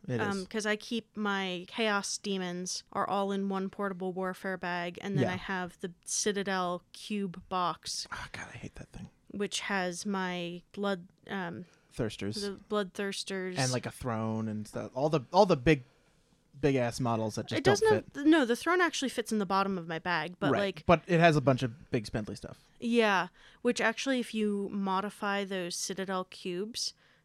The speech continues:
Speaker 2: those can be really good for big models.
Speaker 1: Yeah, they're just, I really don't like them.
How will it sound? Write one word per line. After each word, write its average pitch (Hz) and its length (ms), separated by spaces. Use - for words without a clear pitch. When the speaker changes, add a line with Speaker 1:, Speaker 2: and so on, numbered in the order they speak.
Speaker 2:
those 202 180
can 220 160
be 202 160
really 190 500
good 170 240
for - 140
big 170 220
models. 156 600
Speaker 1:
Yeah, 123 440
they're 117 160
just, 117 420
I - 160
really 117 380
don't 104 200
like 107 260
them. - 200